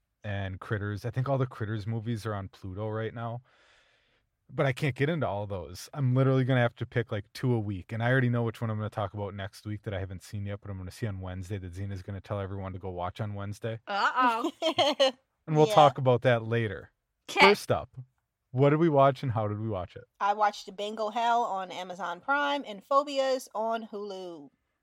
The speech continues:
Speaker 2: I rented Halloween twenty eighteen on Amazon and watched Alone in the Dark nineteen eighty-two on Blu-ray.
Speaker 1: And I watched Freaky, twenty twenty's Freaky on H B O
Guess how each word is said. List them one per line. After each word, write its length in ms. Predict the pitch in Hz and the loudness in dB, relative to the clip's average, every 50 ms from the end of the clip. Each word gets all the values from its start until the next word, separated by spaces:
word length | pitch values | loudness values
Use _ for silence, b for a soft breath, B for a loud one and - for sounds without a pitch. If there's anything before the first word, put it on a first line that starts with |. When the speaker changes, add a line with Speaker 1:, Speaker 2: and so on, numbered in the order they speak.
| _ _ _ _ - | _ _ _ _ -8
Speaker 2:
I 640 | - 196 196 196 202 202 202 208 208 208 208 202 - - 175 175 | -4 -2 0 0 0 0 0 0 0 0 -2 -2 -4 -6 -6 -4
rented 500 | 190 202 214 233 - - 214 214 214 208 | -4 -4 -4 -6 -8 -8 -8 -8 -8 -8
Halloween 480 | 185 202 202 202 202 202 208 208 208 | -8 -8 -8 -8 -8 -10 -12 -14 -14
twenty 240 | 208 - 220 202 202 202 190 | -14 -14 -14 -12 -12 -12 -12
eighteen 320 | 208 - - 208 208 208 | -14 -16 -16 -14 -12 -12
on 140 | 202 202 202 | -12 -12 -12
Amazon 760 | - 214 220 220 240 233 214 233 233 240 240 240 240 233 240 | -12 -12 -12 -10 -10 -10 -10 -8 -8 -6 -6 -6 -6 -8 -8
and 380 | 254 - - 226 220 220 208 190 | -10 -8 -8 -10 -10 -10 -10 -8
watched 380 | 196 208 208 196 - - - - | -6 -4 -4 -4 -6 -10 -16 -14
Alone 420 | 180 190 180 190 190 196 208 202 | -12 -10 -10 -10 -10 -10 -10 -12
in 160 | - - 190 185 | -14 -14 -12 -12
the 100 | 180 175 | -12 -10
Dark 300 | - 170 175 196 220 _ | -8 -8 -8 -8 -10 _
nineteen 340 | - 185 180 - - - 175 | -14 -14 -14 -14 -16 -18 -18
eighty-two 600 | 170 165 160 165 175 - - 170 175 180 190 180 - | -18 -16 -18 -18 -18 -18 -16 -16 -14 -14 -14 -14 -14
on 280 | - 165 160 160 156 151 | -14 -14 -14 -14 -16 -16
Blu-ray. 340 | 156 160 156 160 170 285 311 _ _ _ _ _ _ _ _ _ _ _ _ _ _ _ _ _ _ _ _ _ - | -16 -14 -14 -12 -14 -14 -16 _ _ _ _ _ _ _ _ _ _ _ _ _ _ _ _ _ _ _ _ _ -10
Speaker 1:
And 160 | 110 107 95 | -8 -6 -4
I 80 | 92 92 | -4 -6
watched 440 | 95 92 92 92 90 - - - - | -6 -4 -4 -4 -6 -6 -10 -20 -20
Freaky, 640 | _ _ - - 120 123 - - 143 147 165 165 - | _ _ -6 -4 -4 -4 -4 -6 -10 -10 -10 -12 -8
twenty 240 | - - 123 120 110 | -2 0 0 0 0
twenty's 340 | - - 120 117 113 104 - | -2 -4 -4 -4 -4 -6 -8
Freaky 480 | - - 123 120 110 - 156 156 151 | -10 -6 -6 -6 -6 -6 -10 -10 -8
on 200 | - 113 104 98 | -8 -8 -8 -8
H 280 | 95 95 92 - - - | -8 -10 -10 -12 -14 -12
B 160 | 98 90 87 | -10 -8 -6
O 280 | 92 113 160 202 226 | -4 -4 -6 -6 -10